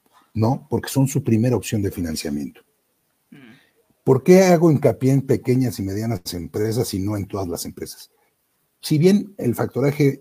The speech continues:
Speaker 1: se utiliza en todas las empresas, a quien más ha venido beneficiando en esta época es a la pequeña y a la mediana empresa. Imagínense ustedes que es un proveedor,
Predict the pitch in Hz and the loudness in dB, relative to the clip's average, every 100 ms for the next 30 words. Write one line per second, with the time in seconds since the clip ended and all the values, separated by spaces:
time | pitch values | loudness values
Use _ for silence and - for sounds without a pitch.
0 | - - 104 98 107 113 123 98 120 120 | -8 -2 -2 -2 -4 -2 -4 -6 -4 -4
1 | 110 - - 104 - 131 - - - - | -4 -6 -6 -6 -6 -8 -10 -20 -14 0
2 | 120 - 131 151 156 165 147 135 135 120 | 2 2 2 2 0 -2 -2 0 0 0
3 | 110 - - 117 110 110 107 101 92 127 | -4 -8 -8 -6 -4 -6 -8 -10 -10 -12
4 | - 127 151 - 101 92 - - 120 127 | -10 -10 -10 -8 -8 -10 -14 -8 -6 -4
5 | 87 78 82 80 82 - - - - _ | -6 -8 -8 -8 -10 -16 -20 -20 -20 _
6 | _ _ _ _ _ _ _ _ 147 147 | _ _ _ _ _ _ _ _ 2 2
7 | 151 185 180 143 - 147 147 147 - 135 | 4 2 2 -2 0 2 2 0 -4 -6
8 | 139 143 - 123 104 98 110 147 | -2 -2 -2 0 0 2 0 0